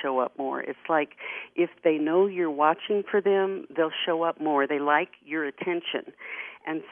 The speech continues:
so I believe that's why they are showing up more. Same with the U F Os, and the orbs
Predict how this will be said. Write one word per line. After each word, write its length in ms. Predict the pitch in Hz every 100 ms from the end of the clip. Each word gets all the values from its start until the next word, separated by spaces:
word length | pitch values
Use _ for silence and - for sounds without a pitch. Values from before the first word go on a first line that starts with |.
| 180
so 480 | 156 147 143 143 -
I 180 | 156 165
believe 320 | 160 151 147
that's 220 | 147 170 -
why 240 | 143 160 180
they 140 | 147
are 120 | 127 - -
showing 280 | 135 127
up 100 | 131
more. 280 | 139 135 135 - -
Same 200 | 175 156
with 120 | 147
the 100 | 156
U 180 | 147 131
F 200 | 131 -
Os, 360 | 175 131 - - 139
and 140 | 139
the 60 | -
orbs 340 | 160 156 139